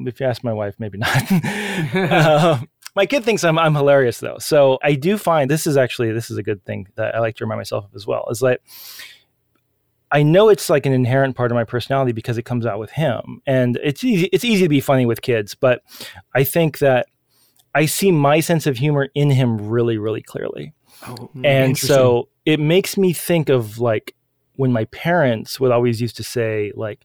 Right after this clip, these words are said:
Speaker 1: "Wow, you are a, you know, you're a weird kid, or you're a goofball or something." It's like, whatever, I just take that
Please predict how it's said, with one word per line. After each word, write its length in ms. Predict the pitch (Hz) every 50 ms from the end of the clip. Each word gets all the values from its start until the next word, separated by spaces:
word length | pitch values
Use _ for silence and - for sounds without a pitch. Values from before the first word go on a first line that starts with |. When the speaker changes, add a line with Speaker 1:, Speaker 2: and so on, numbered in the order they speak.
| _ - - - - - - _ -
Speaker 1:
"Wow, 160 | 156 175 196
you 320 | 165 147 170 240 285 320
are 180 | 285 226 202 175
a, 240 | 151 139 127 127 151
you 100 | 156 135
know, 140 | 120 117 127
you're 200 | 143 156 170 165
a 40 |
weird 220 | 156 160 165 151 -
kid, 160 | - 170 139
or 40 | 127
you're 180 | 123 120 123
a 40 | 117
goofball 300 | 117 135 151 - - 123
or 100 | 113 107
something." 400 | 107 - 120 117 - - 113 110
It's 160 | 131 131 -
like, 160 | - 151 139 -
whatever, 240 | - 208 165 131 127
I 60 | 120
just 160 | 139 143 -
take 140 | - 156 147
that 240 | - 147 135 135